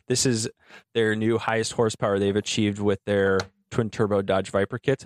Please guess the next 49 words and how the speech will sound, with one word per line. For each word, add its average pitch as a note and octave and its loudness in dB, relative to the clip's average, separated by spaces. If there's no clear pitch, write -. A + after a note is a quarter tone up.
Actually, G#3 0
let G#3 0
me A#3+ 2
just G#3+ -4
give E3+ 0
it, F3 0
let, D#3 -4
let's E3+ 0
hear F3+ 2
some C#3+ -6
guesses. A2+ 0
What C3 2
do D3 -2
you D3 -6
guys D3+ 0
think B2+ -4
they B2+ 0
got A2+ 0
the A2+ -8
highest G#2+ -2
horsepower G#2 0
to? G2+ 0
Don't E3+ 2
be G3 0
outlandish, C#3 0
like, A#2+ 0
spoil C3 0
it A2 -2
for G#2+ -2
me, G2+ 2
you G#2 2
know, G#2+ 2
but G#2+ 0
what D3 0
do G3+ 2
you G3 0
think - 2
they D3 4
got C3 2
the B2+ 0
horsepower A#2 0
to D3 0
<laughs> - -14
on D3+ 0
their C3+ 4
Dodge B2+ 4
Viper A#2 0
kit G2+ -2
now? G2 -2